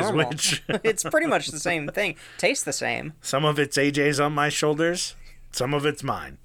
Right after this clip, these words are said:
Speaker 2: Who knows
Speaker 1: Yeah,
Speaker 2: at this
Speaker 1: who
Speaker 2: point?
Speaker 1: would, who would even know?
Speaker 2: Uh, yeah, we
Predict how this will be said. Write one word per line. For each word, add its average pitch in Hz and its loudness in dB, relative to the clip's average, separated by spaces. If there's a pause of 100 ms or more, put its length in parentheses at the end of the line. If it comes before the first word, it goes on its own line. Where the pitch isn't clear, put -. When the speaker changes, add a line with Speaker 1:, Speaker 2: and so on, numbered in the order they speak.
(160)
Speaker 2:
Who 165 2
knows 156 2
Speaker 1:
Yeah, 151 0
Speaker 2:
at 110 -6
this - -4
Speaker 1:
who 185 2
Speaker 2:
point? 185 0
Speaker 1:
would, - -8
who 175 0
would 185 2
even 175 -2
know? 117 -4 (500)
Speaker 2:
Uh, 139 2
yeah, 151 0
we 135 0